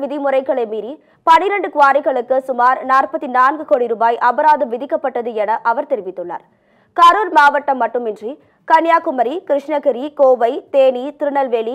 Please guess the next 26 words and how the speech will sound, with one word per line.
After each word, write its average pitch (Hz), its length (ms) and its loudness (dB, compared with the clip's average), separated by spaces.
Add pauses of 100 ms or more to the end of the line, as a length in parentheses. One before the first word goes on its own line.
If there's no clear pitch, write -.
(140)
தென்காசி, 254 560 -2 (100)
தூத்துக்குடி, 294 480 -4 (160)
வேலூர் 269 360 2
உள்ளிட்ட 226 260 -4 (180)
தமிழகம் 269 420 -2
முழுவதும் 247 440 -6
செயல்படும் 233 540 -6
குவாரிகளில் 214 520 -4 (420)
கனிம 370 360 4
வளங்கள் 254 440 0
சுரண்டப்படுகிறது 294 760 -2 (100)
என்று 214 220 -12 (140)
கேப்டன் 254 400 -2
குற்றம் 285 320 -4
சாட்டியுள்ளார். 175 520 -10 (500)
எனவே 294 220 4 (160)
அனைத்து 320 340 2
குவாரிகளிலும் 240 640 0 (320)
அந்தந்த 311 400 0 (100)
மாவட்ட 277 340 2 (100)
ஆட்சியர்கள் 240 520 -4 (120)
ஆய்வு 247 260 -2
செய்து 214 240 -6 (340)
முறைகேடு 330 520 4 (180)
நடக்கிறதா 262 560 2 (180)
இல்லையா 269 320 2